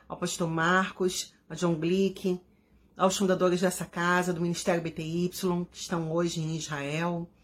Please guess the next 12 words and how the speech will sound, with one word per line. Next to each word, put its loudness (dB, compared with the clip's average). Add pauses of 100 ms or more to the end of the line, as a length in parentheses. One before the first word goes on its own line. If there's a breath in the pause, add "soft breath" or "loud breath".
(520 soft breath)
a 2
tudo 2
que 0
Deus 6
tem 2
feito, 4
a -4
tudo -6
que -6
Deus -2
vai -2
fazer, 2